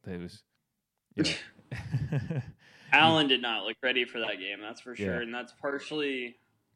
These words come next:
Speaker 2: on the Patriots defense and partially on this kid's just wasn't ready for that, to beat a three and oh team, even at home, I
Speaker 1: Yeah.
Speaker 2: don't think. He just, he, he relies too much on the deep ball, but we,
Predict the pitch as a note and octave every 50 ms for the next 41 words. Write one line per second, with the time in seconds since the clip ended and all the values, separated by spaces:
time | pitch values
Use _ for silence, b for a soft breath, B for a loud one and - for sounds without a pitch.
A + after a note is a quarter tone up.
0 | _ _ _ _ _ _ _ _ _ _ - C3+ C3+ C3 B2+ B2 A#2+ A#2+ A2 -
1 | _ - C#3 C#3 - C#3 A#2+ A2+ - A#2 A2+ A2 A2 - A#2 A2 A2 A2+ G#2+ G#2
2 | G2 - - G#2 G#2+ - - G#2+ G#2 - - A2 G2 G2 G2 F#2+ F#2 F2+ E2 -
3 | - _ _ _ _ _ _ _ _ _ _ _ _ _ - - - - - -
4 | A#2 A2 - - - - G2+ - - - _ - B2 A#2+ A2+ G#2 E2 A1+ B1+ F2
5 | F2+ E2 E2 E2+ - - G#2+ G2+ G2+ G2 G2+ D2+ - - _ _ _ _ _ -
6 | - A2+ F#2+ - _ _ _ - A#2+ A2 G2+ G#2+ G2+ G#2 A2 - - B2+ A#2 A2+
7 | A2 A2 A2 A2 A2 A2 - A#2+ A2+ A#2 A2+ A#2 A#2 - - D#2 A2+ A2+ A#2 A2+
8 | G#2+ G#2 - - - A2+ A2+ A2+ A#2 A#2 - _ _ _ _ - - G#2 G2 A#2
9 | A2 A2 - A#2 A#2 A#2 A#2+ - - - _ _ _ _ _ _ _ _ _ _
10 | _ _ _ _ - C#3+ D#3 F3+ F3 - G#3 G3 - E3+ E3+ F#3 E3+ D3+ C3 C3+
11 | D#3 D#3+ E3 F3 F3+ F3 E3+ E3+ F3 E3+ E3 - E3+ D#3 D3+ C#3+ C#3 D3+ C3+ B2+
12 | A#2+ A2+ A#2+ A#2 G#2 G#2+ - G#2 G#2+ G#2 A2+ - - - G#2+ G#2+ F2 - _ _
13 | _ - - C3+ B2+ B2 A#2 -